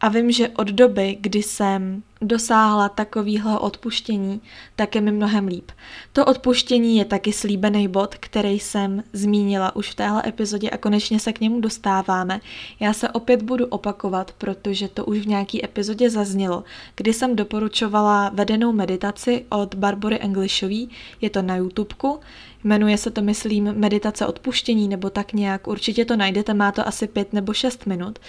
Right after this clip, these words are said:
kdy tahle žena, která je mimochodem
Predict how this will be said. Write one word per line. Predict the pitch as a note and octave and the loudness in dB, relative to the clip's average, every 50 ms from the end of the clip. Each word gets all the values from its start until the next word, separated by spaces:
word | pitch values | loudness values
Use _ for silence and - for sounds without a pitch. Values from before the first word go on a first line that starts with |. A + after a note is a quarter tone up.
| - - - - - - - | -20 -18 -18 -18 -20 -20 -6
kdy | - G#3 F#3+ G#3+ G#3 G3+ G3 G3 | -6 -2 2 4 4 4 4 2
tahle | G3 - G#3+ G#3+ G#3+ A#3 B3 A#3+ | 2 0 -2 0 2 2 2 4
žena, | A#3 A3 G#3 F#3+ F#3 F3+ G3+ G3+ - - | 4 4 4 4 2 -2 -2 -6 -10 -6
která | - G3+ G3+ G3+ | -4 -2 -2 -2
je | G3+ G3 | -2 -2
mimochodem | G3 G3 G3 G3+ G3 - - G3 G3+ G3+ G3 G3 G3 | -2 -2 -2 -4 -4 -4 -4 -2 -2 -2 -2 -2 -4